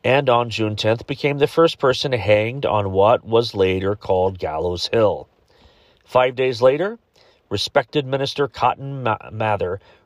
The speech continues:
wrote a letter imploring the court not to allow spectral evidence, testimony about dreams and visions.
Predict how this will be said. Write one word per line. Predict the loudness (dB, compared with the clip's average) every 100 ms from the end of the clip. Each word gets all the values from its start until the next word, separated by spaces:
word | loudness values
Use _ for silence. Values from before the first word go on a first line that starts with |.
| 0
wrote | 2 2
a |
letter | 2 4 4 0
imploring | -2 -8 -2 0 0 -2
the | -10
court | -2 0 0
not | -4 -4 -4 -6
to | -4
allow | 2 4 4 0
spectral | -4 -2 -2 -2 0 0 2
evidence, | -4 -4 -10 -10 -10 -10 _ _ _ _ _ -2
testimony | 0 0 0 -2 -2 -2 -8 -10
about | -2 0 0
dreams | -4 -6 -4 -6 -8
and | -12
visions. | -4 -2 -2 -8 -8 -8